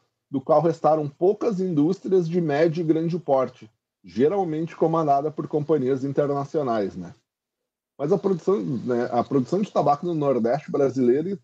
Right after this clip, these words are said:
né, vindo mais pro período recente, enfrenta uma crise desde a década de cinquenta, né.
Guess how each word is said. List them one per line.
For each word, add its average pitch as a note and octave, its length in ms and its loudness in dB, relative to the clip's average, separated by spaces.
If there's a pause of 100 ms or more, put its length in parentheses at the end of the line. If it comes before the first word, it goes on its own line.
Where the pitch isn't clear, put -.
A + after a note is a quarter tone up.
(140)
né, A#2 280 -6
vindo C3 460 0
mais B2 280 2
pro - 100 -20
período B2 220 2
recente, D3+ 520 -2
enfrenta F3 460 -4
uma F#3+ 160 -2
crise E3+ 280 -14
desde F#3 260 -2
a F#3 100 4
década C#3+ 300 -2
de - 140 -10
cinquenta, A2+ 640 -6
né. F2+ 100 -20